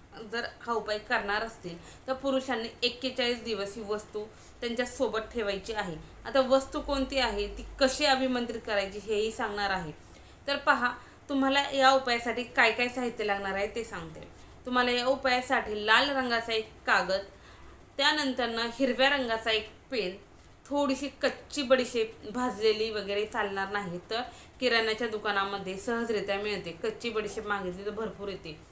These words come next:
तर कच्ची बडीशेप लागणार आहे. त्यानंतरनं तुम्हाला लागणार आहे काळी मिरी. आता ही काळी मिरी तुटलेली फुटलेली घ्यायची नाही, व्यवस्थित अशी घ्यायची. किती घ्यायच्या हेही पुढे सांगणार आहे.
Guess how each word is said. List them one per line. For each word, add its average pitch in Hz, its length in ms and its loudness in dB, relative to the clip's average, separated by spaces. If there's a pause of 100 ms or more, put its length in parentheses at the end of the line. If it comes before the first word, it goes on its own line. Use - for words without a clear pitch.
(320)
तर 233 60 -12
कच्ची 269 400 2
बडीशेप 247 380 2
लागणार 220 320 2
आहे. 196 260 0
त्यानंतरनं 233 720 2
तुम्हाला 208 360 -4
लागणार 185 340 -2
आहे 175 260 -6
काळी 196 520 2
मिरी. 220 280 0 (360)
आता - 140 2
ही 269 60 4
काळी 262 400 8
मिरी 262 340 4
तुटलेली 240 640 0
फुटलेली 220 480 -2
घ्यायची 226 520 0
नाही, 226 320 2 (340)
व्यवस्थित 233 440 0
अशी 233 200 -6
घ्यायची. 220 480 -2 (380)
किती 311 320 2
घ्यायच्या 269 440 0
हेही 240 420 2
पुढे 254 280 0
सांगणार 214 420 0
आहे. 196 240 -2